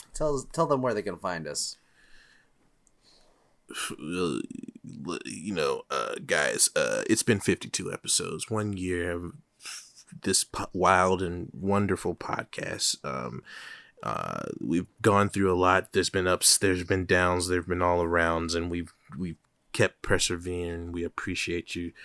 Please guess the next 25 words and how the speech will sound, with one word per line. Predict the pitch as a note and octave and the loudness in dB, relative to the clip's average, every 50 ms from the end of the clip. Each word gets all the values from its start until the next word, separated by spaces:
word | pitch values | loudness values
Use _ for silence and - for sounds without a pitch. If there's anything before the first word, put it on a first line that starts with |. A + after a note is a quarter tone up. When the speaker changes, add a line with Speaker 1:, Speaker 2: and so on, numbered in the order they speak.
| - - - - - _ _ _ _ _ | -20 -20 -20 -20 -20 _ _ _ _ _
Speaker 2:
spending | - - - - - G#2+ F#2 F2 E2 | -4 -2 -2 0 0 -2 -2 -2 -2
your | D#2+ E2 | -4 -4
time | - - - E2+ E2+ E2 E2 | 0 2 2 2 2 0 -2
with | D#2+ - - | -2 0 0
us. | E2 E2 D#2+ - - G2+ | 0 2 2 2 2 2
If | F#2 - | 0 2
you, | D3 D#3+ D#3+ D#3 D3 - _ _ - - _ _ _ _ _ _ _ _ _ _ _ _ - - - - | 4 6 6 4 2 0 _ _ -20 -20 _ _ _ _ _ _ _ _ _ _ _ _ -20 -20 -18 -10
you | - G#2 C#3 B2+ | -2 0 4 6
know, | A2+ G2 F#2 F2+ - - - - - _ _ _ _ _ _ _ | 6 6 6 4 2 -2 -4 -10 -14 _ _ _ _ _ _ _
if | - B2 - - | -6 -6 -4 -2
you | D3 D#3 D3+ C3+ A#2+ F2+ C2 - - _ _ _ _ _ _ - _ _ _ | -2 0 0 0 -2 -2 -4 -8 -12 _ _ _ _ _ _ -20 _ _ _
took | - - D3+ - | 4 4 4 2
the | - - | 0 0
time | - A2 G2+ G2 F#2 | 2 4 4 6 4
out | F2+ F2+ F2 | 4 2 2
of | E2+ | 2
your | E2+ E2+ | 0 -2
day, | D#2+ F2 F2 E2+ E2+ E2 E2 F2 - - _ _ _ _ _ _ _ _ | 0 2 2 4 4 2 0 -2 -6 -10 _ _ _ _ _ _ _ _
we | - B2 A2+ | -2 2 4
just | A2+ G#2 - | 4 2 2
wanna | - F2 E2+ | 0 -2 -2
say | - - - - | -4 -4 -4 -6
thank | - - F#2 F2+ F2+ - - | -6 -6 -6 -6 -4 -6 -8
you | F2+ E2 - _ _ _ _ _ _ _ _ _ _ _ _ _ _ _ _ _ | -10 -10 -10 _ _ _ _ _ _ _ _ _ _ _ _ _ _ _ _ _
for, | - - - C#2+ C#2+ - | -12 -8 -6 -6 -6 -6